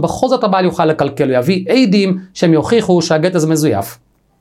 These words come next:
מביאה הגמרא, תניא, כבוד סיידא אביי, רב שמעון לא זורם משום רבי עקיבא, "אישו נאמנס לו והגיתו בעצמה", מקל וחומר. ומה נושים שאמרו חכמים, "אין נאמנס לו ימרמז ביילו"? נאמנס לו והגיתו, היא עצמה שנאמנס לו ימרמז ביילו.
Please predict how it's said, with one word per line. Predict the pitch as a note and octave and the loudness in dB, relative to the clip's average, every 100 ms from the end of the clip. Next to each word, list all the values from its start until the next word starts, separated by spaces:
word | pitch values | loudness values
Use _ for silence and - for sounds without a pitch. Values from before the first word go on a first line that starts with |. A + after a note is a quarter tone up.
| _ _ _ - - - | _ _ _ -20 -8 0
מביאה | B2 E3+ | 2 4
הגמרא, | E3 F3 E3 | 2 0 0
תניא, | E3 F#3+ F3+ | 0 0 2
כבוד | D#3+ D#3+ | 0 0
סיידא | F3 D#3 | 0 0
אביי, | C3 G#2 - - _ - | 0 -4 -8 -18 _ -6
רב | B2+ | -4
שמעון | - F#3 | 0 2
לא | F3 | 2
זורם | D#3+ F3 F3+ | 2 2 2
משום | E3+ F3 | 2 0
רבי | D#3 | 2
עקיבא, | D3+ D3+ C#3 G#2+ G3 | 0 0 -2 -2 -2
"אישו | G#3+ G#3 F#3 | -2 0 0
נאמנס | E3+ D#3 F#3 F3 E3+ | 2 0 0 0 0
לו | F3+ | 0
והגיתו | D#3+ F3+ F#3+ | 2 2 0
בעצמה", | F3 E3+ - D3+ - _ _ - | 2 0 0 -2 -4 _ _ -6
מקל | B2 D#3+ E3+ | -2 0 0
וחומר. | G3 G#3+ F#3+ F#3+ - - | 0 0 -2 -6 -14 -2
ומה | D3 A3 G#3+ | 0 2 2
נושים | D#3+ D#3 E3 | 0 0 0
שאמרו | D#3 D#3+ D#3+ | 0 0 0
חכמים, | C#3 D#3 D#3 D3+ | -2 -2 -2 0
"אין | F3+ D#3+ | 0 2
נאמנס | D#3+ D#3 D#3 | 2 0 2
לו | |
ימרמז | D#3 D#3 D3+ D3+ | 2 2 2 2
ביילו"? | D3 D3 A2+ | 0 -2 -2
נאמנס | D3+ E3 D#3+ D#3+ D#3 D#3+ | 0 2 2 2 0 0
לו | D3+ | 0
והגיתו, | D3+ G#3+ E3+ D#3 D#3 _ _ - | 0 0 0 -2 -4 _ _ -2
היא | A3+ G#3+ | 0 0
עצמה | - G3+ G#3 | -2 -2 -2
שנאמנס | E3+ D#3+ A3+ A#3+ A3+ | 0 2 2 0 0
לו | F#3+ | 0
ימרמז | F#3+ E3 F3 D#3+ C#3+ | 2 2 2 0 0
ביילו. | D3 D3 B2+ G#2+ | 0 0 0 -4